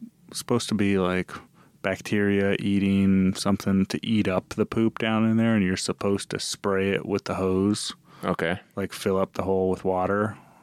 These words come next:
Speaker 1: and then put these pellets in weekly.
Speaker 2: We-, whoa. This is, sounds like a lot of work.
Speaker 1: But I'm not gonna do that.
Speaker 2: Just put it in the hole.
Speaker 1: I mean, it only came with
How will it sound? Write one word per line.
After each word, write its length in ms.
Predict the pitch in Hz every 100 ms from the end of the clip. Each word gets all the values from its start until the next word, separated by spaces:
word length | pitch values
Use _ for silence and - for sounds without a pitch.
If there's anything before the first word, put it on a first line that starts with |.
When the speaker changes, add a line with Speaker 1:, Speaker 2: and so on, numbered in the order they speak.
| - -
Speaker 1:
and 120 | 101 95
then 140 | 92
put 200 | - 107
these 180 | 98 90
pellets 400 | 107 92 98 -
in 220 | 101 - -
weekly. 760 | 92 95 110 - 151 156 180 175 - _ _ _ _ -
Speaker 2:
We-, 220 | 69 85 -
whoa. 420 | 90 98 73 73 -
This 260 | 127 139 -
is, 120 | 180
sounds 400 | - 131 113 107
like 140 | 95 82
a 40 |
lot 360 | 73 78 92 87
of 80 |
work. 300 | 73 73 - -
Speaker 1:
But 100 | 107
I'm 140 | 107
not 200 | 95 92
gonna 180 | 98 87
do 160 | 87 -
that. 300 | 117 113 127
Speaker 2:
Just 220 | 139 -
put 140 | - 110
it 60 |
in 60 | 92
the 60 | 78
hole. 220 | 101 127
Speaker 1:
I 40 |
mean, 140 | 117 120
it 40 |
only 160 | 131 123
came 340 | - 110 110
with 300 | 104 98 98